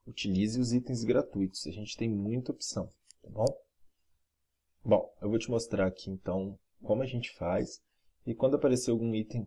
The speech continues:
pago aqui, eu te explico melhor também, tá bom? Você vai dar uma olhadinha aqui nesses layouts prontos, e você vai selecionar um que te agrade, por exemplo,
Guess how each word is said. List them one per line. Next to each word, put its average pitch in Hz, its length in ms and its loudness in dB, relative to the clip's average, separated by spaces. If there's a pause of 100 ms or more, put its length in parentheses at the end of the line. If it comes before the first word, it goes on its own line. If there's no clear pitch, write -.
pago 104 320 6
aqui, 120 220 -2
eu 120 40 -2
te - 120 -6
explico 113 480 0
melhor 107 420 4
também, 104 300 -4 (180)
tá - 60 -16
bom? - 280 2 (1000)
Você - 140 2
vai 110 100 8
dar 107 100 10
uma 107 100 8
olhadinha 95 480 2
aqui - 180 -12
nesses 92 340 -6
layouts 98 600 0
prontos, 98 760 -2 (600)
e 123 60 -2
você 127 260 0
vai 123 120 4
selecionar 127 640 4
um 127 220 2
que - 160 -10
te - 240 -2
agrade, 101 720 2
por 104 160 -4
exemplo, 95 400 -4